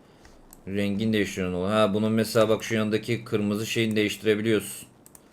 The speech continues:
Gördün mü? Bunu değiştirebiliyorsun.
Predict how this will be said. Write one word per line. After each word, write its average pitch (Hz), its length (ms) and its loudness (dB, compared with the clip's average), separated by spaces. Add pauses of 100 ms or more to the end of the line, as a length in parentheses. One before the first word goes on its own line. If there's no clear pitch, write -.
(800)
Gördün 95 300 -2
mü? 98 100 -2
Bunu 92 140 -4
değiştirebiliyorsun. 95 840 -2